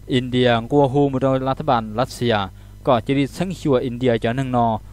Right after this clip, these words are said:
cho cá lò thâu sát tới chạy India mua xa lò có ta. Vì cho nên nó chỉ một mua đông tới, một chúng mua passport lì. Chỉ đi mua để xứ, mà giờ nó trâu đa tốt là xứ.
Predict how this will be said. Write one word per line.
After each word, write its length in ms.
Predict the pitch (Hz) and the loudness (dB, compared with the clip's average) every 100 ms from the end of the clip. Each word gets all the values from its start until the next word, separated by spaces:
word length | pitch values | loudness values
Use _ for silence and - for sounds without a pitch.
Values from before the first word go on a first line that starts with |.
| - - | -20 -2
cho 260 | 139 160 190 | 4 6 6
cá 220 | - 170 | 4 2
lò 280 | 160 117 101 | 4 2 2
thâu 180 | 123 117 | -2 -4
sát 140 | 143 | -4
tới 100 | 143 | -4
chạy 160 | - 113 | -4 -4
India 240 | 107 107 | -2 -4
mua 160 | 101 131 | -2 -4
xa 200 | - 110 | -4 -4
lò 80 | 98 | -6
có 120 | 90 | -8
ta. 200 | 101 90 82 | -10 -10 -4
Vì 140 | 123 | -2
cho 120 | 110 | 0
nên 140 | 131 131 | 0 0
nó 160 | 120 | 0
chỉ 240 | 113 117 120 | -2 -2 -2
một 300 | 117 110 101 151 | 0 -4 -8 -4
mua 180 | 156 | -2
đông 220 | 127 147 123 | 0 0 4
tới, 260 | 120 160 - - - - | 4 4 2 -8 -18 -10
một 200 | 123 117 | -4 -2
chúng 180 | 107 143 | -2 -2
mua 100 | 147 | -2
passport 500 | 135 120 - 190 127 | -4 -4 4 4 4
lì. 240 | 123 101 - - - - 156 | 2 0 -6 -14 -16 -8 -4
Chỉ 60 | |
đi 120 | 147 | -2
mua 240 | 143 135 131 | 0 2 4
để 100 | 117 | 4
xứ, 320 | 139 208 214 | 6 4 4
mà 160 | 147 135 | 2 2
giờ 80 | |
nó 180 | 143 147 | 2 2
trâu 200 | - 156 | 2 2
đa 200 | 156 165 | 2 0
tốt 160 | 151 190 | 2 2
là 100 | 127 | 4
xứ. 240 | 185 247 | 4 4